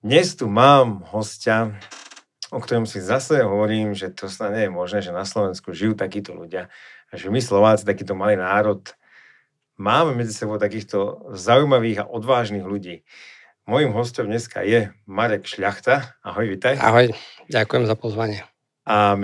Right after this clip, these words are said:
Speaker 1: sme sa bavili, že ako ťa mám predstaviť, a som si povedal, že ťa predstavím, že si dobrodruh a vojenský poradca.
Speaker 2: To je
Speaker 1: A
Speaker 2: ťažko nazvať, no.
Speaker 1: A, a, a dajme tomu, začneme to takto a nám to asi vypadne z toho rozhovoru.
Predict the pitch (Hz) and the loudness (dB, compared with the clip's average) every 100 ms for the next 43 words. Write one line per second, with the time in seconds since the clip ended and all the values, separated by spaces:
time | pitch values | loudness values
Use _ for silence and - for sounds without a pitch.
0 | 127 123 107 120 110 113 110 107 95 95 | -2 0 2 2 2 4 4 4 0 -4
1 | - 104 120 131 - - 95 90 98 107 | 2 2 2 -4 -10 -8 -8 -8 -10 -10
2 | 101 107 104 95 95 95 95 90 98 101 | -4 2 2 2 -2 -4 -6 -6 -6 -6
3 | 95 110 101 95 92 - 95 90 90 _ | -4 -2 -2 -2 -8 -12 -14 -16 -18 _
4 | - 98 101 101 110 131 127 - - _ | -8 -6 -4 -4 -4 -6 -8 -18 -20 _
5 | 98 90 87 104 104 104 - 104 95 98 | -6 -6 -6 -2 -2 -2 -6 -10 -4 0
6 | 101 104 - 117 110 _ _ _ _ - | 0 -2 2 2 2 _ _ _ _ -12
7 | 117 98 - _ _ - 113 - - 117 | -8 -8 -8 _ _ 4 6 6 0 -2
8 | 98 104 104 101 104 110 - 110 - 110 | -2 -4 -6 -6 -2 0 0 -6 -6 -8
9 | 101 - 107 110 107 101 98 120 104 - | -10 -4 0 0 -2 -6 -6 -6 -6 -6
10 | 92 127 - 110 98 98 101 110 98 107 | -4 -4 -4 -4 -6 -6 -6 -6 -4 -4
11 | 101 - 101 90 87 87 95 143 | -4 -4 -4 -4 -6 -6 -6 -6